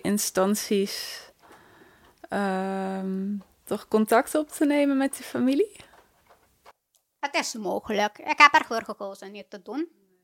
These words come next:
Speaker 2: Ik ben dankbaar. Eh, maar als iemand dat nodig vindt, ja, dan kan je gewoon een briefje schrijven en dan zorgen die instanties die dat allemaal regelen, dat die brief anoniem bij de familie van die donor aankomt.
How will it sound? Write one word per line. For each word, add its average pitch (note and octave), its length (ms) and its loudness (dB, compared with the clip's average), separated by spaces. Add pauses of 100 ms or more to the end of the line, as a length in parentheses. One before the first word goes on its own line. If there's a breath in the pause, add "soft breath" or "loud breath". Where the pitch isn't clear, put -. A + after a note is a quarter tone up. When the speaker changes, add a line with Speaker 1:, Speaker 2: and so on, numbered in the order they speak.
(260)
Speaker 2:
Ik - 120 -20
ben G#3+ 260 -6
dankbaar. G#3+ 540 -14 (800)
Eh, A3 840 -16
maar G#3+ 240 -4
als G#3+ 380 -12
iemand C4+ 420 -2
dat A3+ 300 0 (160)
nodig A#3 560 -6
vindt, D#4+ 340 -6 (160)
ja, G3 260 -8
dan G#3+ 160 -16
kan A#3+ 180 -6
je C4 60 -10
gewoon C4+ 200 -8
een C#4+ 120 -6
briefje C#4 340 -12
schrijven C#4 500 -8
en A#3 100 -8
dan A3+ 200 -8
zorgen A3 480 -2
die A3 280 -14
instanties G#3+ 640 -10
die G#3+ 180 -14
dat G3 140 -8
allemaal G#3+ 300 -6
regelen, A3+ 420 -10
dat G3+ 160 -6
die G#3 80 -14
brief F#3+ 180 -18
anoniem G#3 580 -10 (800)
bij G#3 160 -2
de G#3 120 -12
familie F#3+ 360 -10
van F#3+ 100 -10
die G3 100 -14
donor G3 300 -12
aankomt. G#3 440 -16